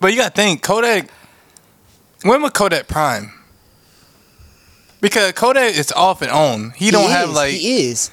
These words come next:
Speaker 2: But twenty-one don't, let, let's be real now.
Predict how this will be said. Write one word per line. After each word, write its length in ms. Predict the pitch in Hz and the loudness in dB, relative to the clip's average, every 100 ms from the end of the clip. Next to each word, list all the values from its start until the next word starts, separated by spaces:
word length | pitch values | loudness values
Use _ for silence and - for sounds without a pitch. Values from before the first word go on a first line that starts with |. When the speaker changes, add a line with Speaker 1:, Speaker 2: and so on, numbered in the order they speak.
| - | 0
Speaker 2:
But 320 | 175 175 156 _ _ _ - _ _ | 2 2 0 _ _ _ -20 _ _
twenty-one 520 | - 214 208 220 226 170 | -6 -4 -2 0 0 2
don't, 320 | 196 190 - _ _ _ _ _ - - 135 - | 0 0 -6 _ _ _ _ _ -20 -20 -20 -12
let, 240 | 175 170 160 | -8 -8 -6
let's 180 | 160 | -8
be 180 | 139 120 | -6 -8
real 220 | 110 101 | -8 -12
now. 300 | 73 - - | -14 -18 -18